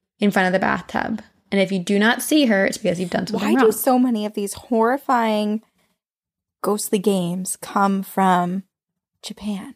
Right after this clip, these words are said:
Speaker 1: That is a good question. I was wondering that, and I think we should do a whole episode about it because they have so many legends and histories and so many good ghost stories. Think of all the amazing horror movies that have been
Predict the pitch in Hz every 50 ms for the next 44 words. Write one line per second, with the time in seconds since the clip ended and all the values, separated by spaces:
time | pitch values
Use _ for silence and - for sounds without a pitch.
0 | _ - 220 220 - - - 302 311 339 277 262 233 240 233 202 - - 190 185
1 | 180 175 190 196 196 190 190 185 190 185 185 180 180 180 180 - - 180 180 180
2 | - - 208 196 185 - - 185 - 190 180 175 - 185 185 175 - - 175 -
3 | 190 190 190 190 196 - - 185 175 175 - - 208 - 226 220 196 220 - 226
4 | 233 226 254 226 240 - - - - 220 214 220 240 262 262 247 240 233 226 220
5 | 196 196 190 190 185 196 196 196 190 220 196 185 170 190 180 - - 190 190 196
6 | 180 170 180 170 - - - 180 185 196 202 214 208 196 202 190 - 190 180 180
7 | - - 185 180 180 185 - - - - - - _ _ - - 269 285 370 349
8 | 349 330 339 330 269 - - - 214 208 208 202 202 196 208 220 226 233 220 -
9 | - 185 180 185 190 202 208 208 220 214 233 240 240 247 240 240 226 196 180 185
10 | 175 190 190 185 180